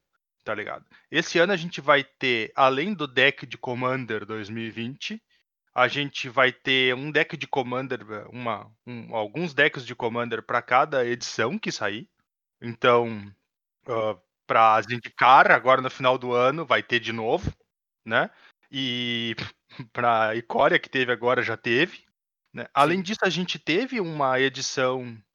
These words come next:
Speaker 1: já de reprint esse ano já, que agora eu até esqueci o nome de tão irrelevante que foi.
Speaker 2: O Mystery Booster?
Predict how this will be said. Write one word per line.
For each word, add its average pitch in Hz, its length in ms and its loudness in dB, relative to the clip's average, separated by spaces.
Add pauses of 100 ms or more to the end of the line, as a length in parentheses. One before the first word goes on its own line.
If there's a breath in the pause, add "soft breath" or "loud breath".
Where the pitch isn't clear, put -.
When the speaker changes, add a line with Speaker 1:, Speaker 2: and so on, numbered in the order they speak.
(380)
Speaker 1:
já 131 280 4
de 180 100 -4
reprint 165 640 -4
esse 175 300 -2
ano 151 320 0
já, 113 260 -4 (480)
que - 80 -10
agora 131 200 4
eu - 20 2
até 165 140 -2
esqueci 196 400 -6
o 196 40 -8
nome 165 300 -6
de 135 100 -8
tão 127 160 -4
irrelevante 139 600 -4
que - 80 -18
foi. 147 260 -8 (340)
Speaker 2:
O 147 120 -10
Mystery 135 340 -8
Booster? 170 420 -8